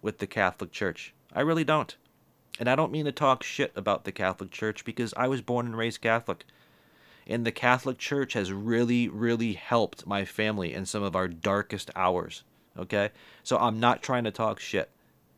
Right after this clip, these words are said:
but I'm also being realistic here, people. Everybody knows that this is a black mark on the Catholic Church's record, and, uh, I had to bring it up.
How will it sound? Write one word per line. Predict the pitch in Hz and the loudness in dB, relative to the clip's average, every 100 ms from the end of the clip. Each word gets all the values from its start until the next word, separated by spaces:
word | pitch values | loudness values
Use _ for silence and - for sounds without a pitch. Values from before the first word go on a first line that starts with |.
| _ - | _ 0
but | 123 - | 0 2
I'm | 113 110 | 0 4
also | 123 123 - 120 | 6 6 4 0
being | 107 117 104 | 2 0 0
realistic | 107 107 107 104 - - | 2 2 2 0 -4 -4
here, | 92 | -4
people. | 87 90 85 95 _ _ _ _ _ 120 | -4 -6 -6 -8 _ _ _ _ _ 0
Everybody | 120 151 147 143 | 4 6 8 6
knows | 139 143 139 123 - | 4 4 4 2 4
that | 117 - | 4 4
this | 117 120 | 0 -2
is | 123 104 | 0 2
a | 104 | 2
black | 80 104 110 113 - | 2 4 6 6 4
mark | 117 113 98 - _ - - - - - | 4 4 4 -4 _ -20 -20 -20 -18 -4
on | 107 104 101 | 0 0 0
the | 98 98 | -2 -4
Catholic | - 120 113 - 101 | 0 2 2 0 -10
Church's | - 117 107 92 | -6 -4 -2 2
record, | 107 110 95 - _ _ _ _ _ _ _ | 2 2 -2 -4 _ _ _ _ _ _ _
and, | - 110 113 117 | -4 -2 0 4
uh, | 110 110 - | 6 6 6
I | 110 | 4
had | 135 | 2
to | 127 | 2
bring | 139 | 0
it | 151 | 4
up. | 156 - | 4 2